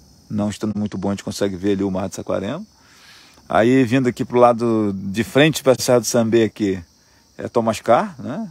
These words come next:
É a Serra de Tomascar, ali é a Serra do Roncador, com, com o topo do mundo, aquela área toda ali. Vindo pra cá, a gente tem Maricá, aquela pontinha mais redondinha ali é o, é o que a gente chama de Silvado, né? É o Pico do Silvado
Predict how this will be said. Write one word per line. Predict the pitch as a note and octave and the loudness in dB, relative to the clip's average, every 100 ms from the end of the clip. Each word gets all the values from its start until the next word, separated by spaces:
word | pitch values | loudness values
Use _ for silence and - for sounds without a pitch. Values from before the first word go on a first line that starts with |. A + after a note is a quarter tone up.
| - | -14
É | - F2+ | -10 -8
a | - | -8
Serra | - G2 G2 | -8 -8 -6
de | |
Tomascar, | G2 F#2 - G#2+ | -6 -8 -6 -4
ali | G2 | -2
é | |
a | |
Serra | - G2+ | -4 -4
do | F#2 | -2
Roncador, | G#2 F#2+ E2+ G#2+ C#3 G#2+ F2+ | -4 -4 0 4 6 4 0
com, | - G2 G2 _ - - _ - | -14 -18 -20 _ -20 -20 _ -16
com | F#2 | -14
o | E2+ | -10
topo | - - G#2 | -8 -8 -8
do | F2 | -6
mundo, | G#2 C#3 G2 | -2 -2 -2
aquela | F2+ G2 | -6 -6
área | F#2+ F#2 | -4 -6
toda | - G2 F#2+ | -8 -10 -10
ali. | F#2+ D3+ F#3 _ _ _ _ - | -10 -12 -14 _ _ _ _ -8
Vindo | A#2 A2 | -8 -2
pra | A#2+ A2 | -2 0
cá, | A#2 | 0
a | A#2 | 0
gente | G#2+ | -2
tem | A#2 | -6
Maricá, | A2 A2+ A2+ - B2 D3+ E3+ | -2 -2 -4 0 2 2 0
aquela | - C#3 C3 | -2 0 0
pontinha | - B2+ - C3 B2+ | -2 -8 -6 -4 -2
mais | C#3 | 0
redondinha | C3+ B2+ A#2 A#2+ B2 A2 - | 0 -2 -2 -2 -4 -4 -6
ali | A2 B2 B2+ A#2+ | -4 0 2 4
é | A#2 | 4
o, | A2+ G2+ F#2+ - | 2 -2 -6 -6
é | G2 | -6
o | G2 | -6
que | F#2 | -8
a | G#2+ | -10
gente | |
chama | A2+ G#2 | -8 -8
de | - | -6
Silvado, | A2+ F#2+ A#2+ F3+ A2 | -4 2 2 2 -6
né? | E3 - _ _ _ _ - _ - | -10 -16 _ _ _ _ -20 _ -8
É | |
o | F#2+ F2+ - | -6 -6 -8
Pico | - B2+ - | -4 -4 -4
do | G2 | -6
Silvado | - G2 F2+ B2 F#3+ A3+ C#3+ | -6 -6 -2 -2 -2 -4 -8